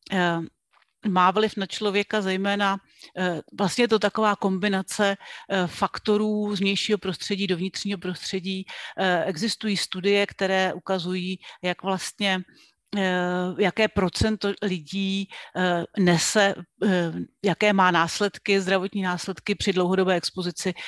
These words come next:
nezatemněné ložnici, dostatečně nezatemněné ložnici. Jsou to práce, které, které dělali Japonci, eh, a ukazují, že opravdu jako, eh, intenzita pod jeden lux, eh, už signifikantně narušuje spánek a pak jsou tam jakési indikátory k tomu, že může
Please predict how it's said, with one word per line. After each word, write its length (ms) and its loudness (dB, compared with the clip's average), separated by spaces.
nezatemněné 640 2
ložnici, 460 0
dostatečně 580 -4
nezatemněné 540 -2
ložnici. 320 -2
Jsou 160 2
to 140 0
práce, 360 0
které, 240 -2
které 360 2
dělali 320 4
Japonci, 680 0
eh, 180 4
a 140 4
ukazují, 540 0
že 120 2
opravdu 500 0
jako, 420 0
eh, 80 2
intenzita 640 0
pod 220 0
jeden 300 2
lux, 440 -2
eh, 320 0
už 280 0
signifikantně 760 -2
narušuje 440 0
spánek 600 0
a 300 4
pak 200 -4
jsou 160 -2
tam 200 2
jakési 440 0
indikátory 600 -2
k 80 -12
tomu, 260 -2
že 120 0
může 340 2